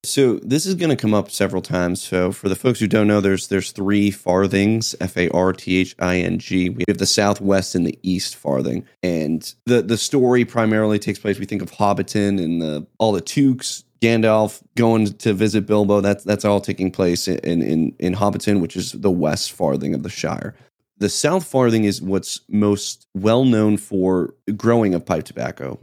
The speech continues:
or, or pipe weed in, in their, in their lore book. So for this first one, this long bottom leaf, uh, being that it is a super popular, you know, well-regarded blend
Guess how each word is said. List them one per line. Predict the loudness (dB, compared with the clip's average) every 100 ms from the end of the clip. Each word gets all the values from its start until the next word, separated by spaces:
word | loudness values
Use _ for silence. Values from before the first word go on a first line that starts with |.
| -4
or, | -4 -2
or |
pipe | -6 -4 -4
weed | -2 -2 -2
in, | -6 -6
in | -4 -4
their, | -2 -4 -4
in | -2
their | 0 2
lore | 2 2
book. | 0 -2 -6 _ -4
So | -2
for | 2
this | 2 2
first | -2 -2 -2
one, | 0
this | 0 0
long | 2 4
bottom | 4 4 2 2
leaf, | 2 2 -2
uh, | -4 -2 -4
being | -2 2 4 2
that | 0
it | 2
is | 2 2
a | -2
super | -2 -2 -4
popular, | -6 -6 -4 -2 0 0 -2
you | -6
know, | -6
well-regarded | 0 2 2 2 2 2 0 0
blend | 0 2 2